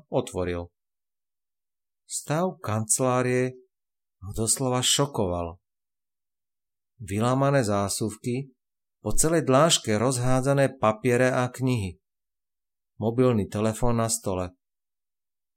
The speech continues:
Trochu sa vrtel, pri zvonení vibroval,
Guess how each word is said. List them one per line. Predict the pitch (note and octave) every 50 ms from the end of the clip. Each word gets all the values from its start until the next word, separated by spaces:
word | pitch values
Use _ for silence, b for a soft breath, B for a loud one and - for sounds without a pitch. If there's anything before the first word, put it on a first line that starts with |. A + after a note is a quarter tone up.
| _ _ -
Trochu | - C3 D3 - - D3+
sa | C#3 - - - C#3 C3 B2
vrtel, | C3+ C#3 - - G#2 G2+ F#2+ F#2+ G2+ - -
pri | - G2+ G2 G2 G2 G2 G2+ G2+ -
zvonení | - G2 F#2 F#2 G#2 G#2+ A2+ A2+ A2+ A2+ A2 G#2
vibroval, | A#2 A2+ A2 A2 G#2+ G2+ F#2+ G2+ G2+ G#2+ A2+ A2 - -